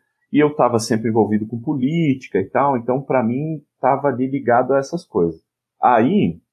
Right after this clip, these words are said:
é, diploma na mão, sem emprego, sem fazer, o que que eu fiz? Eu peguei, fiz uns currículos e, e comecei a mandar por correio pras escolas particulares, pelo correio. Aí, cara, uma escola me chamou, me chamou, a,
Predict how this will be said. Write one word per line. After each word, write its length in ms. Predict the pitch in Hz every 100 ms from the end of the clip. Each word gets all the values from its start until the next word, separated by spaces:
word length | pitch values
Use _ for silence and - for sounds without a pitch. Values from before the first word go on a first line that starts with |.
| _ -
é, 400 | 92 92 92 92
diploma 520 | 101 - 104 95 107
na 120 | 127
mão, 400 | 151 151 185 220 220
sem 320 | - 117 120
emprego, 480 | 143 165 165 185 165
sem 200 | 151 143
fazer, 340 | 156 143 147
o 40 | 160
que 120 | 180
que 80 | 180
eu 80 | -
fiz? 320 | 110 85 95
Eu 80 | 90
peguei, 480 | 110 107 117 139 _
fiz 220 | - 107 110
uns 340 | 104 - - _
currículos 840 | 113 107 101 117 - 190 214 - _ _ _ -
e, 200 | 113 113
e 120 | 117 117
comecei 340 | - 131 -
a 40 | 117
mandar 240 | 139 139
por 160 | 139 143
correio 720 | - 160 123 120 143 135 107
pras 220 | 104 92
escolas 360 | - - 101 107
particulares, 760 | 104 - - 131 90 82 _ -
pelo 180 | 98
correio. 520 | - 185 123 92 76 73 _ _ -
Aí, 520 | 107 113 117 170 -
cara, 260 | - 90 95
uma 160 | 107 131
escola 420 | - - 120 123
me 60 |
chamou, 560 | 131 170 170 127 123 - _ _ _ _
me 80 | 95
chamou, 640 | - 127 135 127 175 -
a, 160 | 98